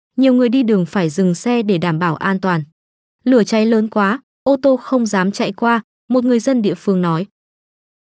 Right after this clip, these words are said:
Cảnh sát địa phương được điều đến đảm bảo an ninh trật tự. Lực lượng cảnh sát phòng cháy chữa cháy đóng tại huyện Đức Linh,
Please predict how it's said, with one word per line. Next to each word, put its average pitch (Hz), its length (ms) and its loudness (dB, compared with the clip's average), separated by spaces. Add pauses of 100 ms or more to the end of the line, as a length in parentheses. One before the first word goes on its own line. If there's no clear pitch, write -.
(200)
Cảnh 214 140 2
sát 311 200 -2
địa 262 140 0
phương 254 320 0
được 214 120 0
điều 185 220 2
đến 180 220 0
đảm 196 220 -2
bảo 170 180 -2
an 214 220 -2
ninh 214 160 2
trật - 220 -6
tự. 202 160 0 (600)
Lực 262 140 2
lượng 247 180 2
cảnh 214 160 -2
sát 320 220 -4
phòng 202 240 -2
cháy 185 180 -2
chữa 233 200 -2
cháy 202 240 -2
đóng 196 260 -2
tại 196 160 -4
huyện 196 240 -2
Đức 294 160 -2
Linh, 254 200 2